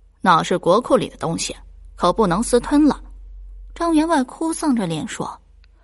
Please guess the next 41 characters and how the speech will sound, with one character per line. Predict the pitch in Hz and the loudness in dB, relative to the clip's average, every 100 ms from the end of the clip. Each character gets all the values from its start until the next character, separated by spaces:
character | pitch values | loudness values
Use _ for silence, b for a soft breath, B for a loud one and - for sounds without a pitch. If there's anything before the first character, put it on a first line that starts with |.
| _ _ - | _ _ -10
：“大 | - - | -8 -8
老 | - - | -8 -8
爷， | 151 147 - - b b - | -8 -6 -8 -12 b b -2
我 | 277 | 0
们 | 311 | 0
被 | 370 311 | -2 -2
那 | 330 | 0
个 | 269 | -2
毛 | 196 247 | -2 -2
贼 | 330 311 | -2 -4
给 | 214 | -4
骗 | 165 - 269 | -6 -2 0
了， | 220 - - _ _ B B | 0 -4 -14 _ _ B B
我 | 202 247 | -2 2
把 | 254 - | 2 2
二 | 240 214 | 0 0
十 | 196 220 | -2 -2
八 | 240 247 | 0 2
间 | 233 233 | 0 0
房 | 165 202 | -2 -4
子 | 233 | -2
的 | 170 | -4
青 | - 208 | -4 -6
瓦 | 202 - - - - | -6 -8 -14 -14 -8
全 | - 339 381 | -4 -2 -2
砸 | - - - | -4 -4 -4
了， | - - B B B B | -6 -12 B B B B
没 | 233 320 | 2 2
找 | 339 202 | 2 -2
到 | - 277 | -2 0
一 | 370 311 180 | 2 2 2
根 | 175 | 0
金 | 170 165 165 | -2 -4 -4
条。” | - - - _ _ _ _ _ _ _ _ _ _ - | -6 -12 -14 _ _ _ _ _ _ _ _ _ _ -4
县 | 208 196 | -2 -2
官 | 202 202 | -2 -2
冷 | 175 170 | -2 -4
笑 | 208 170 | -4 -4
一 | 170 | -6
声 | 160 165 | -6 -8
说 | - 247 | -10 -12